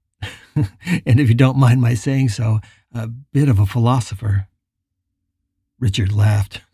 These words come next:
<laughs> "When I first met you, I thought you talked like some of the philosophy professors I know at the university. You seemed like a stuffy old man crammed into the body of a kid." <laughs> "I'll take that as a compliment, Richard,"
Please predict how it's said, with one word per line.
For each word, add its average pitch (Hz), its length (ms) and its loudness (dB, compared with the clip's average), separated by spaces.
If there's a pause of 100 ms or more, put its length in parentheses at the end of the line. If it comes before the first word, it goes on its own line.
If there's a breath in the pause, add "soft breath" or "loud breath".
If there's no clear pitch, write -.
(100)
<laughs> - 760 -14
"When 101 120 0
I 101 100 2
first 147 300 -2
met 120 240 2
you, 107 140 -2
I 104 80 -2
thought 110 220 -2
you 104 100 -2
talked 131 360 -4
like 107 140 -2
some 113 160 0
of 113 40 2
the 117 60 0
philosophy 151 540 -2
professors 117 560 -4
I 123 100 0
know 127 220 4
at 127 80 -2
the 135 80 -2
university. 131 760 0 (600)
You 143 60 -2
seemed 214 300 2
like 139 140 2
a 120 80 4
stuffy 165 440 -4
old 165 220 0
man 123 380 4
crammed 147 380 0
into 123 180 4
the 104 120 2
body 139 340 0
of 143 80 -2
a 151 60 -6
kid." 104 420 -2 (1040)
<laughs> - 20 -20 (800 loud breath)
"I'll 98 120 -2
take 123 320 2
that 107 140 0
as 101 120 0
a 104 60 -2
compliment, 107 500 0
Richard," 104 440 -4